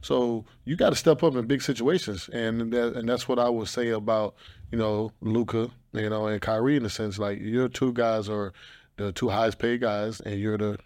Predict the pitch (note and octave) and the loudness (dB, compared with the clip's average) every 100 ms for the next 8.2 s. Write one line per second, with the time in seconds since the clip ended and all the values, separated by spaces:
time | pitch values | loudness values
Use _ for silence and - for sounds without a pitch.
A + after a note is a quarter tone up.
0 | - G#2 G2 G#2 G#2+ - - A#2+ A2+ A#2+ | -8 -4 -2 0 0 -2 -2 -2 0 0
1 | A2+ A#2+ A#2+ - G#2+ G#2+ - - - - | 2 0 -2 -2 -4 -4 -8 -20 -18 -16
2 | - - G#2+ G#2 G2 - - - _ _ | -8 -2 0 0 -2 -6 -16 -20 _ _
3 | _ _ _ _ - - A2 A2 B2 A#2+ | _ _ _ _ -18 -6 0 2 4 6
4 | A#2+ A2+ A#2 A#2 A#2 G#2 G#2 G#2+ G#2+ G#2+ | 6 6 4 2 2 0 -2 -4 -4 -2
5 | G#2 G#2 G#2 F#2+ G#2 - A#2+ A2+ A2 G#2+ | -2 -2 0 -2 -4 -2 -2 -2 -2 -2
6 | G#2 - G#2+ G2+ G#2 G#2 A2 G#2 G#2 G#2 | -4 -6 -6 -4 -2 -2 -2 -2 -2 -2
7 | A2 A2 A2+ G#2+ G#2+ F#2+ - A2+ G2 A#2 | 0 2 0 2 -2 -4 -2 -2 0 0
8 | B2 G2+ | 0 -2